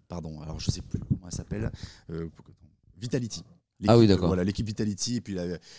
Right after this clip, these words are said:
Speaker 1: le, les locaux qu'ils ont mis en place, euh, en deux mille dix-neuf, eux, à Paris. Euh, tout ça m'a, m'a fortement inspiré. J'ai trouvé ça très, très intéressant ce qu'ils faisaient. Et voilà, c'est sur Paris, euh, c'est, euh,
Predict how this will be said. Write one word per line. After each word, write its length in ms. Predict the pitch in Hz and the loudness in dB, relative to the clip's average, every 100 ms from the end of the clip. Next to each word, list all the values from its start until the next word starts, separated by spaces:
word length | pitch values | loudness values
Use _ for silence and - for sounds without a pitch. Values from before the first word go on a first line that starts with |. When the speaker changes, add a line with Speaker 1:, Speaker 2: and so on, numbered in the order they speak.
| - | -18
Speaker 1:
le, 600 | 85 87 85 85 85 85 | -10 -6 -2 -2 0 0
les 120 | 85 | 2
locaux 360 | 95 117 - 127 | 2 0 0 -4
qu'ils 200 | - 90 | -4 -6
ont 60 | 90 | -4
mis 140 | 95 | -4
en 100 | 92 | -4
place, 300 | 104 101 - | -4 -4 -4
euh, 260 | 85 82 80 - - | -4 -4 -6 -12 -20
en 440 | 76 82 80 80 80 | -14 -12 -10 -10 -10
deux 160 | 82 | -4
mille 200 | 147 170 | -4 -2
dix-neuf, 460 | 139 123 120 107 - 95 | -4 -4 -6 -6 -8 -4
eux, 100 | 90 | -4
à 60 | |
Paris. 400 | - 90 95 127 - - - - - 85 | -2 -6 -6 -8 -12 -20 -20 -20 -14 -6
Euh, 400 | 85 82 82 76 | -2 0 0 -4
tout 120 | - 117 | -6 -4
ça 200 | 131 120 | -2 -2
m'a, 460 | 92 85 85 82 | -4 -4 -6 -6
m'a 120 | 82 | -8
fortement 520 | 82 - - 107 104 - | -8 -10 -8 -6 -6 -6
inspiré. 460 | 104 - - 90 117 | -6 -6 -8 -6 -6
J'ai 80 | 104 | -8
trouvé 180 | 92 | -10
ça 120 | 87 85 | -8 -8
très, 280 | - 113 | -8 -8
très 200 | 98 120 | -6 -8
intéressant 320 | 113 107 98 92 | -6 -8 -8 -10
ce 80 | |
qu'ils 120 | - 85 | -12 -14
faisaient. 420 | 87 82 90 127 - _ _ _ | -10 -6 -6 -8 -12 _ _ _
Et 160 | 80 82 | -6 -4
voilà, 180 | 82 87 | -2 -2
c'est 120 | - | -2
sur 240 | - 85 | -6 -10
Paris, 580 | - 82 90 104 131 135 | -6 -6 -4 -4 -4 -2
euh, 320 | 104 92 87 87 | -2 -2 -4 -4
c'est, 320 | - 87 85 | -4 -2 -2
euh, 420 | 82 80 82 78 | -4 -4 -6 -8